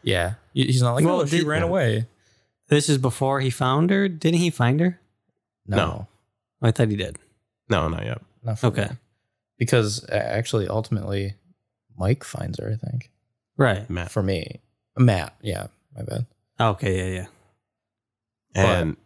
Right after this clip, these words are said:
Speaker 3: you, so you have them, he's looking for Jess. Um, Chris and Ashley are doing their thing in the library, and you have Sam that is, uh, in the tub after, she's looking for water. Or no, she tur-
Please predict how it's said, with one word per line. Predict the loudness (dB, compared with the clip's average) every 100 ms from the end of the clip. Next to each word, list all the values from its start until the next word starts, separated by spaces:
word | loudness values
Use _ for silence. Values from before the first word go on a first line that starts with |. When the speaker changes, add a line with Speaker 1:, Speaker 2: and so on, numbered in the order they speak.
| _
Speaker 3:
you, | 0 2 2 -2 _ _ -2
so | 2
you | 4
have | 2 -2
them, | 0 2 0 -2 -2
he's | 0 0
looking | -2 -4
for | -2
Jess. | -2 -2 -2 -2 -4 -4
Um, | 0 0 0 -4 -8 _ _ _ -18 -12 0
Chris | 2 4
and |
Ashley | 0 0 -2
are |
doing | 0
their | -2
thing | 0 0
in | 0
the |
library, | 0 0 -2 -2 -2
and | -2
you | -2
have | -4 -4 -2
Sam | 0 2 0 -2 -8 _ _ _ _ _
that | -2 -2 0
is, | 0 0 0 0 0 -6 _ _ _ _ _ _ _ _ _ _ _ _ -10
uh, | -4 -2 -2 -6 0
in | 4 6
the | 4
tub | 0 -2 -2 0
after, | -4 -4 -4
she's | -4 -2 -2
looking | -2
for | -2 0
water. | 0 0 -4 -8 _ _ -2
Or | 0
no, | 2
she | 0
tur- | 0 0